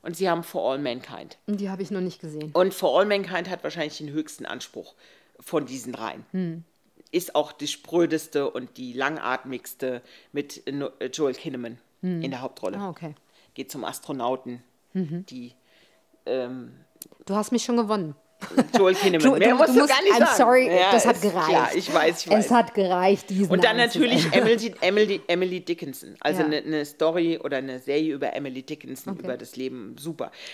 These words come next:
Speaker 1: Die haben auch noch ein paar andere Sachen gemacht, die fand ich aber, Sie zum Beispiel, das fand ich doch am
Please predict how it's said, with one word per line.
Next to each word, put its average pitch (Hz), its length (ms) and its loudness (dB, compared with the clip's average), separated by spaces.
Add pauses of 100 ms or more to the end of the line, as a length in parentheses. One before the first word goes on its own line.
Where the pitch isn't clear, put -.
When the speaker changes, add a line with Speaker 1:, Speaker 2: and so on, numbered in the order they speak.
(200)
Speaker 1:
Die 180 80 4
haben 226 140 2
auch 170 160 2
noch 170 140 -2
ein - 40 -20
paar - 160 -4
andere 226 280 0
Sachen 208 260 0
gemacht, 190 320 -4
die 185 40 -14
fand 175 280 -6
ich - 160 -10
aber, 147 400 -2
Sie 190 500 -10
zum 180 220 -8
Beispiel, 160 460 -2
das - 200 -14
fand 147 380 -8
ich - 180 -14 (320)
doch - 320 -10
am - 180 -12